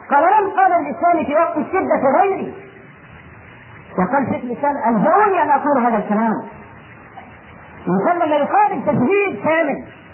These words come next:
لا مانع أن يذكر ما محاسنه وما فعل. النبي صلى الله عليه وسلم: "لم تكونوا ضلالا فهداكم الله لي".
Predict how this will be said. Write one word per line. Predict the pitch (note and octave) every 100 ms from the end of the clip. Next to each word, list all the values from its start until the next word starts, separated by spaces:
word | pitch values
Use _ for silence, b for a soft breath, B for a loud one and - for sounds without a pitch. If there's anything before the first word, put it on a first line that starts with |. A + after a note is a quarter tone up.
| - - - - -
لا | E3+
مانع | B3 F4 G4+ F4+ A3
أن | A3+
يذكر | D#4+ - C4+ G3+ D#3
ما | C#4+ C4
محاسنه | A#3+ - A#3 - G4 F4 D4 G#3 - - - F3
وما | A#3 F4+ F4
فعل. | F4 F4+ C4+ F#3 - - - - - - - - F3
النبي | A3 C4 F4+ D#4+
صلى | D#4+
الله | D#4+ F4 E4+
عليه | D4+ F4
وسلم: | F#4 D4+
"لم | D4+ D4+
تكونوا | G4+ G4+
ضلالا | F#4+ D#4+ D#4 F4 D#4+
فهداكم | C4 C4+ D4+ D4+ C#4
الله | C#4 C4+ B3+
لي". | D4 -